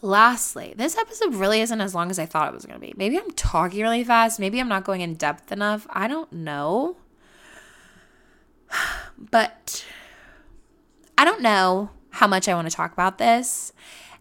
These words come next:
And maybe I am wrong and delusional, which is probably fair. But the last topic, I think males and females can just be friends.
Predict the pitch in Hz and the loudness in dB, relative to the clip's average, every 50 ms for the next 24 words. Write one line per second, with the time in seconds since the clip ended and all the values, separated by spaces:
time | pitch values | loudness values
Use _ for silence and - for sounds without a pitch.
0 | _ - - 214 208 208 202 202 196 196 196 196 196 196 202 202 - - - 196 | _ -2 0 2 2 2 2 2 2 0 0 -2 -4 -6 -8 -8 -10 -10 -6 -4
1 | 196 190 202 269 320 403 - - - 175 170 185 196 208 202 180 165 160 156 156 | -2 -2 0 0 0 0 -2 -2 -2 -2 0 0 -2 -2 -2 -2 0 0 0 0
2 | 160 165 - - - 170 165 170 180 175 165 151 147 165 165 156 147 - - - | -2 -6 -8 -8 -8 -8 -6 -6 -6 -6 -8 -8 -10 -10 -10 -10 -8 -8 -6 -6
3 | 165 185 208 220 214 - _ - - 208 - 233 214 - - - - - 185 175 | -6 -6 -8 -10 -12 -16 _ -10 -10 -8 -6 -8 -8 -10 -10 -10 -6 -2 0 0
4 | 170 170 180 180 208 247 277 285 - - - - - - - - - 226 233 - | 0 0 -2 -4 -4 -4 -4 -6 -10 -10 -10 -10 -8 -8 -8 -8 -8 -10 -14 -18
5 | _ _ _ _ _ _ _ _ _ _ _ _ _ _ _ _ _ _ _ _ | _ _ _ _ _ _ _ _ _ _ _ _ _ _ _ _ _ _ _ _
6 | _ _ _ _ - 240 240 233 233 - 233 233 226 226 262 247 - - - 180 | _ _ _ _ 4 4 4 4 4 -2 -2 0 0 0 -2 -4 -6 -4 -2 -2
7 | 165 165 165 165 165 - - - - _ _ _ _ _ _ _ _ _ _ _ | -2 -2 -6 -8 -10 -10 -12 -18 -20 _ _ _ _ _ _ _ _ _ _ _
8 | _ - - 220 277 381 - - - 233 240 233 - 202 202 196 208 202 202 196 | _ 0 2 2 2 2 0 -4 -6 -6 -6 -6 -6 -4 -4 -4 -4 -4 -6 -6
9 | - 202 190 180 170 170 175 180 185 - - _ _ - - - - - 202 180 | -6 -6 -4 -4 -4 -4 -6 -6 -8 -10 -14 _ _ -16 -12 -8 -4 -4 -2 -2
10 | 160 143 143 151 180 214 240 - _ _ _ _ _ _ _ _ _ _ _ _ | -2 -2 -4 -4 -6 -8 -10 -12 _ _ _ _ _ _ _ _ _ _ _ _
11 | _ _ _ _ _ _ _ _ _ _ - 170 170 - 165 160 - - 185 196 | _ _ _ _ _ _ _ _ _ _ -18 -10 -4 -2 -2 -2 -2 -4 -6 -6
12 | - - - - - - - - - - - - | -6 -8 -12 -12 -12 -20 -20 -16 -16 -14 -14 -16